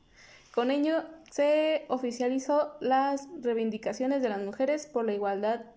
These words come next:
de oportunidades respecto de los hombres". El ocho de marzo de mil ochocientos cincuenta y siete, en plena revolución industrial, miles de mujeres con el lema "Pan y rosas" salieron a las calles de Nueva York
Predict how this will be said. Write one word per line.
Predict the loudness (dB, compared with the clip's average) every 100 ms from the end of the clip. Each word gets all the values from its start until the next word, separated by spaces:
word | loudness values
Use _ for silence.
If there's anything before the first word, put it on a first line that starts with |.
| -4
de | -2
oportunidades | 0 -2 -4 -4 -2 -2 0 -2 -4 -6
respecto | -6 -2 -4 -2 -2 -2 -6 -20 _ _ _ -20 -20 -2
de | 0 0
los | -2 -6 -6
hombres". | -10 -12 -14 -18 -20 -20 -20 -20 _ -20 -20 -20 -20 -20 -20 -18 -4
El | 0 0
ocho | 0
de | 0
marzo | 2 0 0 2 2
de | 2
mil | 2 0
ochocientos | -2 -2 0 0
cincuenta | 0 0 -2
y | -2
siete, | -2 0 0 0
en | -4 -2
plena | -2 0 2
revolución | 2 2 0 -2 0
industrial, | 0 0 -2 0 0 0 -2
miles | -2 0 0
de |
mujeres | 0 0 0 2 2
con | 0 -2
el | 0
lema | 0 0 -2 -6 -2
"Pan | -2 -2 -6
y | -4
rosas" | 0 2 2 -2 -4 -12
salieron | -4 0 0 2
a | 2
las | 0 0
calles | -2 0 -2
de | -2 -2
Nueva | 0 -2
York | 0 -2